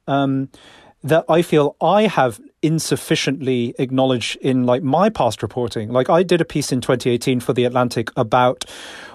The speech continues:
whether America was ready for the next pandemic. And, you know, spoilers, no, which was the case I made then and still the case I make now. But, you know, that, that piece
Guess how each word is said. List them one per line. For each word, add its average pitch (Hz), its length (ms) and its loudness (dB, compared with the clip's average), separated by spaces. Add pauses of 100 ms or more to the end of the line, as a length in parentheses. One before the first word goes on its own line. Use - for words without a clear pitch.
whether 151 420 2
America 139 480 2
was 139 220 -2
ready 123 220 0
for - 120 -8
the 117 80 -8
next 110 220 -10
pandemic. 139 560 0
And, 131 240 -2
you 165 60 0
know, 135 140 -2
spoilers, 175 640 2 (800)
no, 147 520 4 (460)
which 190 200 2
was 175 140 2
the - 80 -2
case 180 320 2
I 147 80 6
made 143 260 2
then 139 460 2
and 147 400 0
still 160 260 2
the 143 80 0
case 135 260 0
I 135 60 0
make 131 220 -2
now. 135 400 2 (120)
But, - 380 0 (160)
you 190 160 0
know, 170 140 4
that, 170 260 0
that 196 260 0
piece - 460 -2